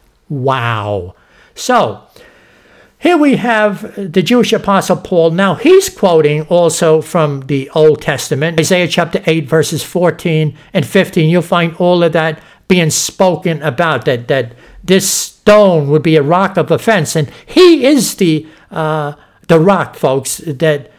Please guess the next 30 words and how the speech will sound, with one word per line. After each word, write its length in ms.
uh, 320
the 180
Jewish 440
people, 260
the 80
people 240
of 140
Israel, 480
are 120
highly 760
offended 920
by, 600
even 260
in, 160
in 380
our 240
present 560
time. 420
Oh 200
yes, 420
don't 240
miss 240
this, 220
folks. 480
So 600
all 180
the 120
way 180
back 340
then, 520